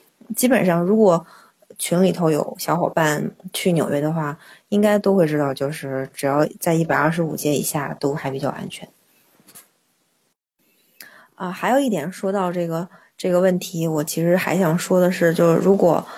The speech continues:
呃，大家知道，呃，在那个读研之后不会继续深造读博的话，就肯定是面临要找工作。所以这个路其实是，就是已经是可以预，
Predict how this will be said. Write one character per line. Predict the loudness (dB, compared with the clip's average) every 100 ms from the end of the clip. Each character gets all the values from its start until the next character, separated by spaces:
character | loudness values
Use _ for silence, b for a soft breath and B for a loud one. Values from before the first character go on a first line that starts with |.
| B B B
呃， | -2 2 4 4 4 0 -2 -8 _ _
大 | -2 2
家 | 2 2
知 | 0 2
道， | 4 4 2 -2 -8 -8
呃， | -4 -2 -4 -6
在 | -2 2 2 2 0
那 | -2 -4
个 | -6 -8 -10 -6
读 | -2 0 2
研 | 2 4 4 4
之 | 2
后 | 2 2 -2
不 | 0 0
会 | 2 2
继 | 2
续 | -2 0
深 | 2 4 4
造 | 4 4
读 | 2
博 | 2 0 2
的 | 2
话， | 0 -2 -6 B B B B B B _
就 | 2 2
肯 | 2 0 2
定 | 4 2
是 | 2 2
面 | 4 2
临 | 2 2
要 | 2 2 0 -2 -4
找 | -2
工 | 4 4
作。 | 6 2 0 _ B B B B
所 | 4
以 | 6 6
这 | 6 6
个 | 6
路 | 6 6 4
其 | 2 2
实 | 4 6
是， | 6 6 4 0 -6 _ -6
就 | -2
是 | 0 0
已 | 0 0
经 | 4 4
是 | 4
可 | 0 2
以 | 2
预， | 4 4 4